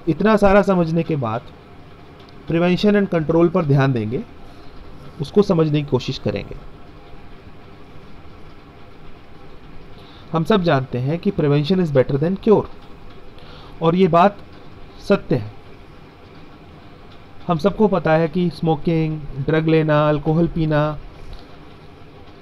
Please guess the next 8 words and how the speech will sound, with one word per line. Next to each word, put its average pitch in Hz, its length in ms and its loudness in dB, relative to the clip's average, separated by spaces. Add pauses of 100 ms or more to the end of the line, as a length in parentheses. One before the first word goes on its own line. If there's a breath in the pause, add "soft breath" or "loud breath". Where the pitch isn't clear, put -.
(440)
ये 180 120 4
सब 208 400 4 (1600)
young 180 300 4
age 180 160 4
में 185 120 0
start 143 400 0
होता 139 240 0
है 180 200 0